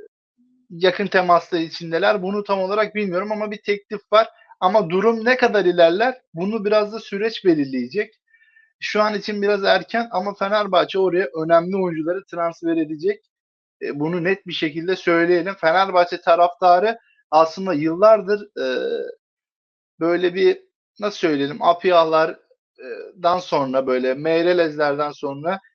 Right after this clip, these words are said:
birazcık da orta sahada iyi oyuncuları artık görememişti. E, birazcık da özlemi vardı. E, sanki bu sezon o özlem bitecek gibi gözüküyor. Fenerbahçe'de orta sahada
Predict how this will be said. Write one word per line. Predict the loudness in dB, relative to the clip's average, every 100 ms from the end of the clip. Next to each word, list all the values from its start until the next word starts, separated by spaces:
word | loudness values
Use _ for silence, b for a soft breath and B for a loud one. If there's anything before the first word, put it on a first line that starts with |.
| _
birazcık | 0 2 0 -2
da |
orta | 0 0 -2
sahada | 0 2 2 0
iyi | 2 2
oyuncuları | 4 2 -2 0 2
artık | 2 0 0
görememişti. | 4 4 4 0 -2 -10 -6 -8 -8 b b _ -10
E, | -8 -4
birazcık | 2 2 2 -4 -2
da |
özlemi | 4 4 2 -2 2 4
vardı. | 4 2 0 -6 -6 _ _ _ -16
E, | -4
sanki | 0 0 0 -2
bu | -2
sezon | -2 -2 -2
o | -2 -2
özlem | -2 -2 -4
bitecek | -6 -10 -6 -6 -6
gibi | -10 -6
gözüküyor. | -6 -6 -12 -6 -2 -2
Fenerbahçe'de | 2 4 4 4 0 -2 -2 -2 -2
orta | -4 -2 -4 -4
sahada | 4 4 4 2 0